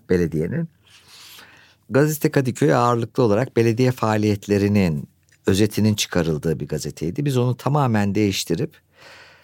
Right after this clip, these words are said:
yerel siyaset ve yerel haberlerle oluşturulan yepyeni bir gazeteye dönüştürdük. O zamana kadar balyalarla duran, e, ve dağıtılan gazete ondan sonrasında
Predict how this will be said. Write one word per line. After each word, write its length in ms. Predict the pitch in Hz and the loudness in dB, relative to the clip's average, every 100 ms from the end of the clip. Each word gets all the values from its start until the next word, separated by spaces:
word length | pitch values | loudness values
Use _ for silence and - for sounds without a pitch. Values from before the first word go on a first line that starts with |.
| _ | _
yerel 520 | 95 113 135 151 131 - _ | 0 4 4 4 0 -2 _
siyaset 800 | - - 107 98 92 - 85 - | -6 0 2 2 0 0 -2 -2
ve 120 | 104 | 0
yerel 540 | 113 113 117 131 123 - | 4 4 4 2 0 -4
haberlerle 840 | - 101 110 107 113 123 101 92 82 | -2 0 2 2 2 0 0 0 0
oluşturulan 800 | 95 95 - - 90 92 156 208 - - | -2 -2 -4 -4 -2 -2 -2 -4 -10 -2
yepyeni 460 | 147 143 110 131 | -2 0 0 2
bir 180 | 120 110 - | 0 -2 0
gazeteye 560 | 110 113 95 73 62 | 0 0 0 -2 -2
dönüştürdük. 800 | 87 78 - - 78 73 - - - - - - - - | -4 -4 -6 -6 -6 -8 -12 -20 -20 -20 -20 -20 -10 -2
O 80 | 151 | 0
zamana 320 | 151 147 139 | 2 2 2
kadar 360 | 131 135 131 | 2 2 0
balyalarla 680 | 127 123 127 123 127 117 98 | 0 2 2 2 0 0 -2
duran, 260 | 90 85 71 - _ - _ 92 | 0 -2 -4 -14 _ -20 _ -6
e, 280 | 92 90 87 | -4 -2 -2
ve 120 | 90 | 0
dağıtılan 540 | 90 87 85 80 80 | 0 -2 -4 -4 -2
gazete 360 | 87 80 - - | -4 -4 -6 -4
ondan 300 | 117 113 110 | 0 0 -2
sonrasında 800 | 107 98 92 - 92 90 147 | -2 -2 -2 -4 -4 -2 -4